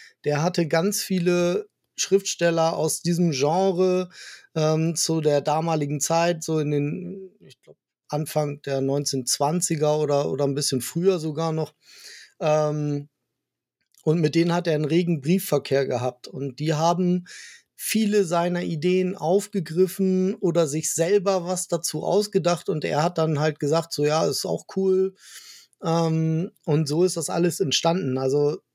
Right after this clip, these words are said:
das, was man heutzutage so kennt, ähm, zum Beispiel Cthulhu ist ja so eine richtige Popkulturfigur geworden, war schon bei South Park und all so ein Kram. Und, ähm,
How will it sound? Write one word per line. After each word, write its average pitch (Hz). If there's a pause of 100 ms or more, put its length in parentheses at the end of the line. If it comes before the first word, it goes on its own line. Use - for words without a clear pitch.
(300)
das, 165
was 170
man 156
heutzutage 165
so 135
kennt, 190 (580)
ähm, 156
zum 151
Beispiel 156
Cthulhu 196
ist 165
ja 170
so 151
eine 156
richtige 151
Popkulturfigur 180
geworden, 175 (420)
war 156
schon 165
bei 147
South 160
Park 156
und 165
all 151
so 147
ein 143
Kram. 139
Und, 151
ähm, 156